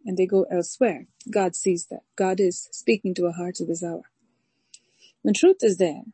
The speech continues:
who is truth? God himself is the truth. When truth is there, instead of going to God for answers, when people go to the enemy,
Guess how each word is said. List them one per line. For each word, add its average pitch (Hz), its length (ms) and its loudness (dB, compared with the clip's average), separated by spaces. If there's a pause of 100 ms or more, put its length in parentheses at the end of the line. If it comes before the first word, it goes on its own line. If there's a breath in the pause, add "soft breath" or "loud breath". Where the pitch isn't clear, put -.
(360)
who 220 100 4
is 220 140 0
truth? 233 280 0 (100)
God 185 220 0
himself 185 420 -2
is 180 80 -10
the 165 80 -2
truth. - 380 -8 (840)
When - 120 0
truth 370 300 6
is 165 160 0
there, 185 340 2 (720)
instead 269 520 2
of 170 260 -2 (760)
going 254 400 4
to 175 100 -2
God 170 520 -2 (180)
for - 160 -6
answers, 196 760 -6 (1700)
when 214 540 2
people 277 360 4
go 226 260 6
to 208 140 -2
the 185 120 0
enemy, 208 640 2